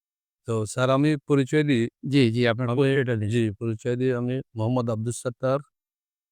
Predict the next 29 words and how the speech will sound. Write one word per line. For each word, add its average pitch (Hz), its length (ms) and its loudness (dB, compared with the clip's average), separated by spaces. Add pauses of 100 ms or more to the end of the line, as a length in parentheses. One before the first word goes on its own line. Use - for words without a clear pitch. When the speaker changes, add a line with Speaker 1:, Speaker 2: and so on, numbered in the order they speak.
(140)
Speaker 1:
সাবেক 120 400 2
প্রিন্সিপাল 123 480 0
ডুমছড় 120 440 -2
আসাদ 113 240 -2
একাডেমি 117 340 0
and 113 180 -2
কলেজ, 127 480 0
সদর 120 360 -2
লক্ষ্মীপুর। 123 480 -2 (760)
At 135 140 2 (100)
present, 143 360 2 (100)
বর্তমানে 131 460 2
আমি 127 220 0
আছি 120 280 -6
একটা 123 240 -2 (300)
প্রাইভেট 147 380 4
স্কুলের 123 500 -2
হেডমাস্টার 110 580 -6 (560)
হিসেবে 104 320 -8
আছি। - 220 -16 (500)
Speaker 2:
আচ্ছা। 104 380 -8 (800)
তো 147 120 4
আপনার 170 580 4 (100)
সমস্যাটা 165 760 2 (320)
সম্বন্ধে 131 340 0
আমরা 120 160 0
একটু 120 160 -4
জানি। 113 340 0 (420)
Speaker 1:
জি। 107 140 -2